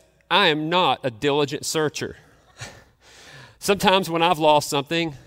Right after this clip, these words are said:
her favorite phrase for me to say is, "Hey, where's my fill in the blank?" No, she doesn't like that. She can't stand that phrase.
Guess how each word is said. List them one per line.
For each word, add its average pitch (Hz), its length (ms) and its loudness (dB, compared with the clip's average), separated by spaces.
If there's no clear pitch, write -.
her 160 120 0
favorite 156 380 2
phrase 160 400 0
for 131 340 -4
me 156 160 -2
to 147 80 0
say 170 280 2
is, 127 200 0
"Hey, 185 240 2
where's 151 500 2
my 139 480 2
fill 135 300 0
in 135 60 -4
the 131 60 -4
blank?" 135 400 0
No, 120 100 -4
she 147 140 -8
doesn't 143 260 0
like 87 200 -6
that. - 180 -6
She 139 100 -6
can't 151 240 -4
stand 175 380 -2
that - 140 -6
phrase. - 360 -12